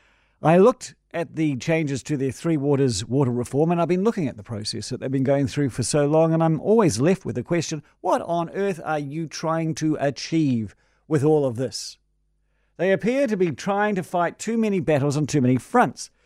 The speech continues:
because for more than two years, local and central government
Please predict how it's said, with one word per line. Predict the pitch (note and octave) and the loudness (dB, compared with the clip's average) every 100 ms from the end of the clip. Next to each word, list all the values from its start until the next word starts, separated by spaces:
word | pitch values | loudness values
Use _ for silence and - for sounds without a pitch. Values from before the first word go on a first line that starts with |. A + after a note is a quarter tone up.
| _ _ _ | _ _ _
because | - G#3 E3 - | 0 2 2 -2
for | C3+ G3+ | 0 2
more | G3+ C#4 | 6 4
than | C4 | 4
two | D#3+ A3 | 2 2
years, | F#3+ F3+ C3 A2 A2+ - _ _ _ _ _ _ _ _ - | 6 6 4 2 -4 -8 _ _ _ _ _ _ _ _ 2
local | E3 G#3 G#3+ | 4 6 6
and | E3+ A3 | 6 4
central | A3 G#3 F#3 | 4 4 4
government | G3 E3 B2 A#2+ | 4 4 2 0